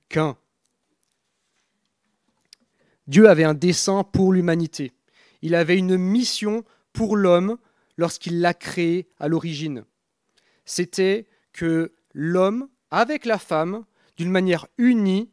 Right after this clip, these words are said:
puisse structurer et remplir la création. Structurer et remplir la création. Et de sorte qu'il puisse ressembler à Dieu, montrer justement qui Dieu est. Et le péché,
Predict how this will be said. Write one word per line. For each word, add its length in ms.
puisse 600
structurer 840
et 120
remplir 560
la 100
création. 580
Structurer 800
et 80
remplir 400
la 120
création. 460
Et 100
de 120
sorte 500
qu'il 160
puisse 500
ressembler 680
à 120
Dieu, 180
montrer 420
justement 380
qui 320
Dieu 320
est. 240
Et 80
le 140
péché, 600